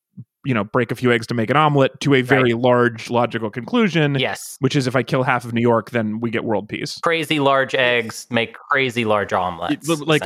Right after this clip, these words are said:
Speaker 1: os-,
Speaker 2: essentially.
Speaker 3: Yes.
Speaker 1: ostrich eggs, yeah.
Speaker 2: Yes.
Speaker 1: Like,
Speaker 3: Yeah,
Speaker 1: just
Speaker 3: and,
Speaker 1: really
Speaker 3: you
Speaker 1: big
Speaker 3: know,
Speaker 1: eggs.
Speaker 3: like,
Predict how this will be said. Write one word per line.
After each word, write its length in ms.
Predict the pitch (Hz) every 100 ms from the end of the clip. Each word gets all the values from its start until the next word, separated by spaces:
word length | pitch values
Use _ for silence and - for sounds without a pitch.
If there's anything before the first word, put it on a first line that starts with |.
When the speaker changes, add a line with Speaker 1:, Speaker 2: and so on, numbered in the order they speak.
| 117
Speaker 1:
os-, 200 | 151 170
Speaker 2:
essentially. 80 |
Speaker 3:
Yes. 160 | 196 151
Speaker 1:
ostrich 360 | 165 - 135 -
eggs, 360 | 117 104 104 -
yeah. 220 | 110 82 - -
Speaker 2:
Yes. 100 | -
Speaker 1:
Like, 200 | 113 -
Speaker 3:
Yeah, 80 | 269
Speaker 1:
just 120 | - 185
Speaker 3:
and, 180 | 190 262
Speaker 1:
really 140 | -
Speaker 3:
you 60 | 180
Speaker 1:
big 100 | 156
Speaker 3:
know, 80 | 156
Speaker 1:
eggs. 100 | 175
Speaker 3:
like, 300 | 131 120 -